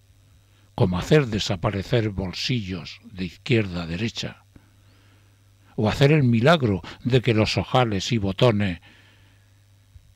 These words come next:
nos hicieran ambidiestros, o tantas y tantas otras cosas y casos. Escribe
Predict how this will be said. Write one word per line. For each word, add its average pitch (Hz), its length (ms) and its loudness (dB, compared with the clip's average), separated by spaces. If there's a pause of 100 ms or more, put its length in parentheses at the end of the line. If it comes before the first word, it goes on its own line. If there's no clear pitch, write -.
(200)
nos 110 320 2
hicieran 107 480 2
ambidiestros, 92 960 0 (1300)
o 98 160 -4
tantas 127 680 0
y 117 60 -12
tantas 98 640 -2
otras 90 480 -8
cosas 90 480 -4 (420)
y 107 120 -8
casos. - 560 -8 (2250)
Escribe 185 800 6